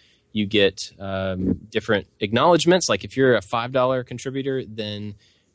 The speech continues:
your name will be in the show notes for every episode that you support. If you're a ten dollar supporter, then we're gonna say your name in the episode, and we're gonna do that right now. I wanna thank Nicholas Gomez, Joseph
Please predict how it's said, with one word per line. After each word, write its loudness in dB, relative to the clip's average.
your -2
name 2
will -2
be -6
in -6
the -8
show -2
notes -2
for -2
every 0
episode -4
that -4
you -10
support. 0
If -6
you're 6
a 4
ten 2
dollar 4
supporter, 2
then 0
we're -2
gonna -4
say -2
your -2
name 0
in -4
the -2
episode, 0
and 0
we're 0
gonna -2
do -2
that -2
right -6
now. -4
I -8
wanna -8
thank -8
Nicholas 0
Gomez, 0
Joseph 2